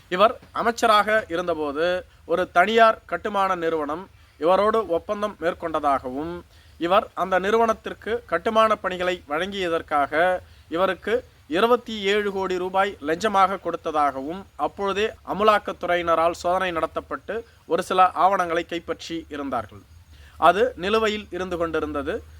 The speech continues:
தற்பொழுது ஒரு மூன்று மாதத்திற்கு முன்பாக மீண்டும் வைத்தியலிங்கத்தினுடைய வீடு, அலுவலகம் போன்றவற்றில் சோதனை நடத்தப்பட்டது. அப்பொழுதும் ஒரு சில ஆவணங்கள் சிக்கின. தற்பொழுது இந்த ஆவணங்களின் அடிப்படையில்,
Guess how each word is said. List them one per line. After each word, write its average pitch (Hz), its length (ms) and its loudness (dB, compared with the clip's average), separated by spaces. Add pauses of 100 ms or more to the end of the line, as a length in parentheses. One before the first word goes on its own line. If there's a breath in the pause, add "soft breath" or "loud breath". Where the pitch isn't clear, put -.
(240 soft breath)
தற்பொழுது 202 720 2
ஒரு 185 200 -4
மூன்று 208 280 -2
மாதத்திற்கு 208 560 -2
முன்பாக 180 720 2
மீண்டும் 208 580 -6 (280)
வைத்தியலிங்கத்தினுடைய 185 1120 0
வீடு, 196 500 -2
அலுவலகம் 185 580 0 (140)
போன்றவற்றில் 165 540 -2
சோதனை 180 440 0
நடத்தப்பட்டது. 160 720 -4 (400 loud breath)
அப்பொழுதும் 208 580 0
ஒரு 170 180 -4
சில 180 200 2
ஆவணங்கள் 170 580 2 (140)
சிக்கின. 117 380 -12 (480 soft breath)
தற்பொழுது 185 840 2 (180)
இந்த 185 500 4
ஆவணங்களின் 202 680 0
அடிப்படையில், 160 840 -4